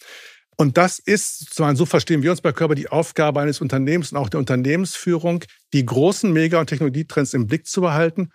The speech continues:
und sich auf veränderte Rahmenbedingungen einzustellen. Und deine Frage war, Live zwanzig fünfunddreißig, was steht dahinter? Äh, Live ist zum einen ein Akronym,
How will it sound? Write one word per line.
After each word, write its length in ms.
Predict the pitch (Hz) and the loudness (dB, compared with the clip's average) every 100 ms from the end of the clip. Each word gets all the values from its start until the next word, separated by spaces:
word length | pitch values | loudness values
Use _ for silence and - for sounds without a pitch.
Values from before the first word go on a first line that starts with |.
| _ | _
und 240 | - 156 123 | -2 -2 0
sich 300 | 180 190 - | 0 -2 0
auf 160 | 156 | 0
veränderte 580 | - 135 151 156 123 123 | 0 0 2 2 0 2
Rahmenbedingungen 680 | 156 226 190 120 123 120 117 | 2 2 2 0 0 0 -2
einzustellen. 760 | 117 117 110 120 - 107 - - _ - _ _ - | -4 -6 -4 -6 -6 -8 -10 -18 _ -20 _ _ 0
Und 220 | 143 135 | 2 4
deine 160 | 151 | 4
Frage 440 | 147 - 147 190 175 | 2 0 2 2 2
war, 300 | 165 165 156 | 2 2 0
Live 480 | 147 139 147 180 - | 0 0 2 0 -4
zwanzig 400 | - 143 143 123 | -4 -4 -4 -6
fünfunddreißig, 640 | 147 139 117 135 170 156 | -4 -2 0 0 0 -2
was 120 | 135 120 | -4 -2
steht 220 | 151 135 | -4 -2
dahinter? 460 | 117 160 185 175 - | 0 0 0 -2 0
Äh, 80 | |
Live 380 | 135 135 160 170 | 0 2 2 0
ist 200 | 143 - | -6 -8
zum 140 | 156 - | -8 -4
einen 340 | 135 147 143 | 0 0 2
ein 260 | 135 139 131 | 2 0 -2
Akronym, 640 | 135 - 143 135 180 220 | -4 -4 -2 0 0 -2